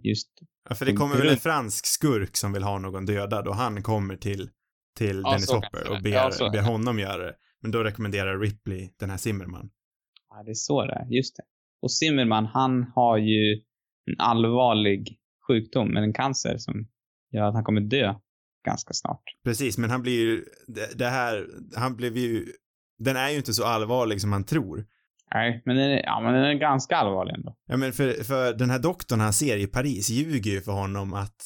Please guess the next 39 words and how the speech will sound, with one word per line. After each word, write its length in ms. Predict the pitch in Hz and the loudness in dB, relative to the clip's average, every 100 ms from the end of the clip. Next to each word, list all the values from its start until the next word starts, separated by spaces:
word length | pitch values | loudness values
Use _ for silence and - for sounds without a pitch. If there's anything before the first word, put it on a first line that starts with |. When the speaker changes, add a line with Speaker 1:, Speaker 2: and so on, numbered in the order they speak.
| - | -8
Speaker 2:
hans 200 | - 101 | -4 -2
leukemi 600 | 101 98 - 98 95 95 92 | -2 -4 -4 -6 -6 -8 -6
är 160 | 98 | -4
värre. 380 | 104 151 - - _ _ _ _ - | -2 -4 -6 -16 _ _ _ _ -16
Speaker 1:
Ja, 60 | 107 | -2
men 180 | 110 | 2
nu 140 | 135 160 | 4 2
tycker 200 | 160 147 | 2 4
jag 80 | 131 | 4
det 40 | |
går 100 | 120 | 4
händelserna 520 | 123 110 107 113 117 | 4 2 0 0 0
i 40 | 110 | 0
förväg 460 | 113 120 117 123 | 2 2 4 2
Speaker 2:
Ja, 40 | 101 | 2
Speaker 1:
här. 100 | 123 | 2
Speaker 2:
ja, 80 | 113 104 | 0 -2
förlåt, 220 | 117 104 | -4 -2
förlåt, 240 | 117 107 107 | -2 -4 -4
förlåt. 220 | 104 107 | -10 -12
Speaker 1:
<laughs> 40 | _ _ - 143 113 - - 123 _ _ _ - - - _ _ _ 110 | _ _ -4 0 2 2 -2 -18 _ _ _ -18 -18 -20 _ _ _ 0
Eh, 540 | 110 110 107 107 101 - _ _ _ _ | 2 4 4 2 2 -2 _ _ _ _
ja, 160 | - 127 | 2 4
ja, 160 | 101 120 | 2 0
han 140 | 123 | 2
är 40 | 131 | 2
i 20 | |
alla 120 | 127 | 2
fall 120 | 127 | 0
i 40 | 127 | 0
en 100 | 120 | 0
utsatt 480 | 135 131 - 139 - | -4 -2 -2 -2 -2
situation 720 | 151 - 127 - 160 120 107 | -12 -4 -4 2 2 2 0
kan 140 | 104 | -2
man 100 | 85 | -2
väl 100 | 65 | -6
säga 280 | - - - | -4 -6 -4
då. 400 | 55 85 113 - | 0 2 2 0
Och, 400 | - 110 - - | -4 -4 -4 -2